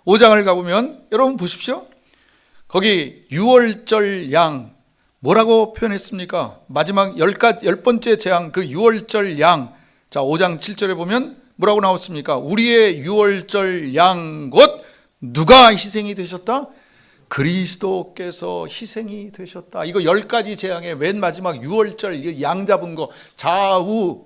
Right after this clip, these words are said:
인방 문설주에 피 뿌려라, 어린 양의 피를 뿌려라, 십자가를 그려라." 예. "유월절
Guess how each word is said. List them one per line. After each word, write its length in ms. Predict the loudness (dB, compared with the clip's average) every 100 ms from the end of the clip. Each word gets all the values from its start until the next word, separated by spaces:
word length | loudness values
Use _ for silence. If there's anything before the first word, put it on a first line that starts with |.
| -12
인방 480 | -8 -6 2 2 2
문설주에 800 | -6 -6 -4 -6 -6 -6 -6 -8
피 240 | -10 -10
뿌려라, 500 | -6 -4 2 2 2 -18 _ -4
어린 320 | 0 2 0
양의 360 | 2 2 2 0
피를 300 | -2 -4 -6
뿌려라, 440 | -6 -2 0 0 -2 -20 -10
십자가를 640 | -10 -6 0 2 2 -2
그려라." 680 | -2 -2 0 2 4 2 -2 _ _ _ -10
예. 340 | -8 -8 -10 _ _ _ _ _ _ _ _ _ _ _ _ _ _ _ -4
"유월절 960 | 2 6 4 2 -4 -2 -2 -4 -8